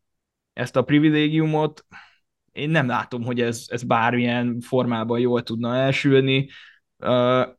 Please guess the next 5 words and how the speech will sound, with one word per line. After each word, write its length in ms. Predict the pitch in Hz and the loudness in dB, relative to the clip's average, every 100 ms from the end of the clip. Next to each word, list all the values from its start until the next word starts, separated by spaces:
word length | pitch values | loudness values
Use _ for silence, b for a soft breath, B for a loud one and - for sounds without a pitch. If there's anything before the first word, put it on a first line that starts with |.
| _ _ _ _ _ _ _ _ - 104 131 135 123 | _ _ _ _ _ _ _ _ -14 -10 -8 -10 -8
a 100 | - | -4
létező 500 | 135 135 - 135 123 | -2 -2 -2 -4 0
legrosszabb 540 | 123 117 110 - 110 123 | 0 -2 -6 -10 -6 -6
értékelést, 880 | - 135 110 120 120 113 - - | -2 -2 0 0 2 2 0 -4
ö, 380 | 113 113 117 | -4 -2 -2